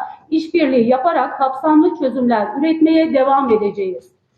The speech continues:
Kadına yönelik şiddete karşı Uluslararası Mücadele Günü vesilesiyle şiddetin sadece ev, sokak ve iş yeri ile sınırlı olmadığını vurgulamak istiyoruz.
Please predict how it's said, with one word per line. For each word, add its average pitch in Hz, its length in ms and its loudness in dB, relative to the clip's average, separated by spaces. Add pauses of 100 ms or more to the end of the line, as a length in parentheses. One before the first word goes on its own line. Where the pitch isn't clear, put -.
(460)
Kadına 392 340 2
yönelik 320 420 2
şiddete 330 480 -2
karşı 262 560 0
Uluslararası 294 760 0
Mücadele 269 560 0
Günü 262 260 2
vesilesiyle 285 840 2
şiddetin 320 560 -4
sadece 330 560 0
ev, 269 540 2
sokak 262 360 0 (380)
ve 277 60 0
iş 320 320 0
yeri 277 380 2 (640)
ile 302 220 4
sınırlı 320 460 2
olmadığını 269 600 2
vurgulamak 294 600 2
istiyoruz. 208 560 0